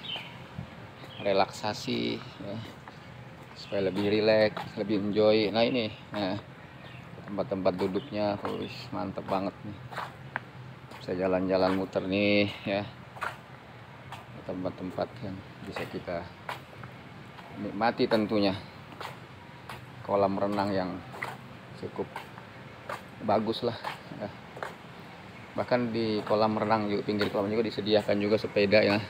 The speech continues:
ya. Ada sepeda yang bisa buat santai keliling putar-putar kolam renang, barangkali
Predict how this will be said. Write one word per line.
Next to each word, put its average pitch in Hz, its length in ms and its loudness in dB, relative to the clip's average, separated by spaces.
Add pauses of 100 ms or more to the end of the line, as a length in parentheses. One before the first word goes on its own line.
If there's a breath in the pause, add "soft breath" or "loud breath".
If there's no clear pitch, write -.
(160)
ya. 107 160 -2 (1900)
Ada 101 160 4
sepeda 113 460 10
yang 110 400 10
bisa 104 160 2
buat 101 260 8
santai 110 720 8 (160)
keliling 104 400 2
putar-putar 101 560 2
kolam 98 320 4
renang, 101 460 2
barangkali 95 500 2